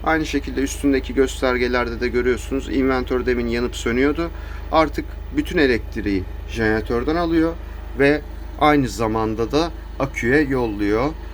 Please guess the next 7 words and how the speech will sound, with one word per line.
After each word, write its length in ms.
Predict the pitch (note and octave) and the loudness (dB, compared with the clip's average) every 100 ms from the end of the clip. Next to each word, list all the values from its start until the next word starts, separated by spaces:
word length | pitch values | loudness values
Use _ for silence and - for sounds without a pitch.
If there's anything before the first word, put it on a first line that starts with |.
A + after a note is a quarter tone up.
| - - | -10 -4
Aküye 340 | D3+ - C#3+ | -4 2 4
ne 120 | D3 | 4
kadar 280 | C#3 A#2 A2 | 0 0 0
yolladığını 760 | A#2 G#2+ G2+ G2 G2+ A2 C#3+ D#3 C#3+ - | 2 2 0 -2 -2 -2 -2 -4 -6 -8
işte 240 | - - - - | -8 -8 -10 -6
kırk 260 | C#3 - | -6 -4
bir 160 | B2+ C3 | -2 -2